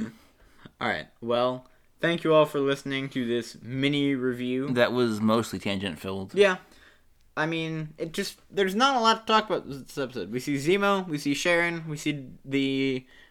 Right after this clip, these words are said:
Speaker 1: we see Doctor Nagel come in and get killed. Rest in peace, Doctor Nagel, episode three to episode three.
Speaker 2: R I P Mister Bagel.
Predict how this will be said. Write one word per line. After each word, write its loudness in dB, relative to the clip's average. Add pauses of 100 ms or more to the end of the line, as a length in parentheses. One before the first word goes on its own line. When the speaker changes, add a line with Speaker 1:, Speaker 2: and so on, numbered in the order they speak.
Speaker 1:
we -8
see -6
Doctor 4
Nagel 2
come 0
in 0
and -2
get -2
killed. 0
Rest -2
in -8
peace, 0
Doctor 0
Nagel, -2
episode -4
three 0
to -2
episode -4
three. -4
Speaker 2:
R 2
I 4
P -2
Mister 0
Bagel. -4